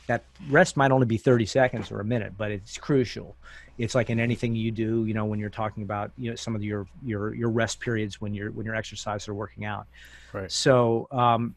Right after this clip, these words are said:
Speaker 1: so I do that. I go through a series of Ch-, uh, Chikowitz, uh, flow studies, which are standard classical.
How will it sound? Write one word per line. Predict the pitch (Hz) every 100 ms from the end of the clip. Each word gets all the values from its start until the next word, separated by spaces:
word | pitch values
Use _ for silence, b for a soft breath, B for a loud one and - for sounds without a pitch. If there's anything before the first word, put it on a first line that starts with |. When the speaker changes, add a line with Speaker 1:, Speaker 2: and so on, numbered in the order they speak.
| -
Speaker 1:
so | - 143
I | 127
do | 156
that. | 147 151
I | 131
go | 120 131
through | - 131
a | 120
series | - 127 110
of | 110 -
Ch-, | - 123
uh, | 113 107 110 104 98
Chikowitz, | - 156 139 123 - - -
uh, | 123 110 107 104 101 95 _
flow | - 127 127
studies, | - 127 131
which | 127 110
are | 104 -
standard | - 120 113 104
classical. | 110 110 - 120 117